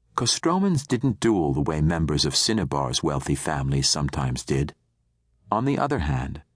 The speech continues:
feuds and assassinations were accepted features of Kostroman social life. Daniel supposed it was whatever you were used to.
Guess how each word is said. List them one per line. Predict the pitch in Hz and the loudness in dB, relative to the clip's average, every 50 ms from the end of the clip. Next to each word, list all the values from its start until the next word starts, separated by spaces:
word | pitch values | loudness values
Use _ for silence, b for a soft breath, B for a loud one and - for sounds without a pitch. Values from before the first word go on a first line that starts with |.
| _ _ _ | _ _ _
feuds | - - - 143 147 131 110 90 78 - | -12 -6 0 2 4 4 4 2 2 0
and | 82 78 | -2 -2
assassinations | 78 76 - - 90 87 - - 87 92 101 101 92 - - 73 67 67 - | 0 -2 0 -2 -2 0 0 0 0 0 0 0 -2 -2 -2 -2 -2 0 0
were | 82 82 | 0 0
accepted | 82 - - - - 107 - - - 82 - | 0 0 0 0 0 -2 -2 -4 -6 -6 -4
features | - - - 123 117 - - 69 65 71 | -2 -2 -2 -2 -2 -2 -2 -2 0 -2
of | 69 - | -2 -4
Kostroman | - - - - - - 101 92 87 80 73 71 69 - | -2 -2 -2 -2 0 0 0 0 0 0 2 2 2 0
social | - 82 78 76 - - 71 73 | 0 -2 -2 -2 -2 -2 0 0
life. | 82 90 85 - - - - - - _ _ _ _ _ _ _ _ _ _ _ _ _ _ _ - | 2 2 0 0 -2 -6 -12 -16 -20 _ _ _ _ _ _ _ _ _ _ _ _ _ _ _ -4
Daniel | 95 95 104 113 127 131 | -2 0 0 0 0 -2
supposed | - - 131 - - - 92 80 76 76 - - | -2 -2 -4 -6 -2 0 0 2 2 0 0 0
it | - | 0
was | - 90 78 | 0 0 0
whatever | 82 95 90 98 101 107 117 | 0 0 0 0 0 0 0
you | 107 104 98 | 2 2 2
were | 98 104 | 4 4
used | 101 107 113 107 95 - - | 4 4 4 4 2 0 -2
to. | - 64 62 69 78 | -2 -4 -4 -4 -8